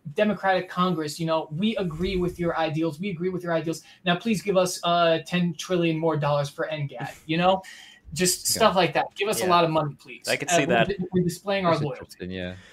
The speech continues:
Speaker 3: Just to be clear about my friend, by the way, what he wrote was that the testing standards in general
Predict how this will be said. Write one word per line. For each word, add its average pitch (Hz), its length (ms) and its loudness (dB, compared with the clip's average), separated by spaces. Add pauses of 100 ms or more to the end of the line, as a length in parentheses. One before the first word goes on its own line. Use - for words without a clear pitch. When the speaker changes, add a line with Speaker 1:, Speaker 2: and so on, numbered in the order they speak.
(220)
Speaker 3:
Just 156 180 0
to 180 40 -2
be 185 120 2
clear 185 180 8
about 156 240 8
my 139 80 6
friend, 151 260 2
by 127 140 8
the 123 100 2
way, 113 340 4 (200)
what 135 180 0
he 170 160 -4
wrote 131 340 0
was 123 200 -2
that 123 300 4
the 123 120 -2
testing 139 520 0
standards 123 520 0
in 127 120 -6
general 120 640 0